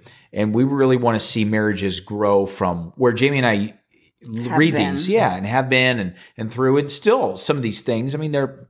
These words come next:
Speaker 1: so much of a part of our lives growing up that some of these patterns will resurface when pressure and stress is
Speaker 2: Right.
Speaker 1: applied.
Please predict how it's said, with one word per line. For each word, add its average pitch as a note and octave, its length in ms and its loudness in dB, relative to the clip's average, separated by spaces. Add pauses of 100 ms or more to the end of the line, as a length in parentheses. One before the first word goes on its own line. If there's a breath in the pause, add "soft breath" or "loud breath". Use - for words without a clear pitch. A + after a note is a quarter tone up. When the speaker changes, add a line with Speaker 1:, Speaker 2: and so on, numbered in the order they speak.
Speaker 1:
so - 200 -2
much C3+ 120 0
of B2+ 80 -4
a - 40 -8
part A#2+ 140 2
of G#2+ 60 0
our G#2 80 4
lives G2+ 200 2
growing G2+ 260 0
up B2+ 160 2
that F#2+ 220 -2 (200 loud breath)
some - 200 -2
of C#3+ 40 0
these C3 140 0
patterns B2 340 2
will G2+ 80 -4
resurface G2 600 -2
when F#2 120 -6
pressure A2+ 320 -4
and F2+ 120 -6
stress G2+ 320 -2
is - 60 -4
Speaker 2:
Right. F#2+ 160 -2
Speaker 1:
applied. C3+ 440 2